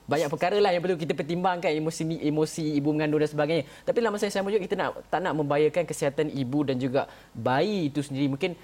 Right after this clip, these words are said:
doktor ada nasihat tertentu yang boleh berikan kepada, uh, ibu-ibu mengandung di luar sana dan juga bukan sekadar ibu mengandung, tapi para suami juga perlu bertanggungjawab mengenai perkara ini.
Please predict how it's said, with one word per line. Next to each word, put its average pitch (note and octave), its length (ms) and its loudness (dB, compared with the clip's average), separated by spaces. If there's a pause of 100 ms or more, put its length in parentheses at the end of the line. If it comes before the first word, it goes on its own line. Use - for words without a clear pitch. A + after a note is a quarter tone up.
(160)
doktor D3+ 320 2
ada F#3+ 160 0
nasihat E3+ 320 0
tertentu D3 240 -2
yang D3 160 2
boleh D3 160 0
berikan C#3 400 0
kepada, C3 400 -2 (320)
uh, A2 480 2
ibu-ibu B2+ 400 -2
mengandung C3 320 0
di C3 80 -2
luar C3 160 0
sana C3+ 220 -4
dan B2+ 80 2
juga C3 240 0
bukan C3+ 240 -4
sekadar A#2+ 240 -2
ibu A#2 160 -2
mengandung, C3+ 400 0
tapi C#3 240 -2
para C3 240 2
suami C#3 320 -2
juga C#3+ 240 -2
perlu C#3 160 -4
bertanggungjawab C3 480 0
mengenai B2 240 -2
perkara C3 240 0
ini. F#3+ 240 -4